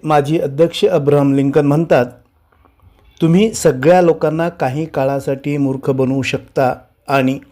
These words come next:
काही लोकांना कायम मूर्ख बनवू शकता, पण सगळ्या लोकांना कायम मूर्ख बनवू शकत नाही."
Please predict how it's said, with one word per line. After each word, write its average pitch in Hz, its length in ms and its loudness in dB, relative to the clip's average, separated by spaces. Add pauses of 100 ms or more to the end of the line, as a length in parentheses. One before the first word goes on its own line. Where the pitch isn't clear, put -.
(300)
काही 151 300 2
लोकांना 131 460 0 (340)
कायम 131 360 0 (200)
मूर्ख 123 300 -2
बनवू 120 300 -4
शकता, 110 440 -10 (340)
पण 147 320 2 (640)
सगळ्या 139 540 2
लोकांना 143 540 -2 (300)
कायम 139 300 0
मूर्ख 135 340 -4
बनवू 127 320 -2
शकत 117 480 -8
नाही." 110 340 -2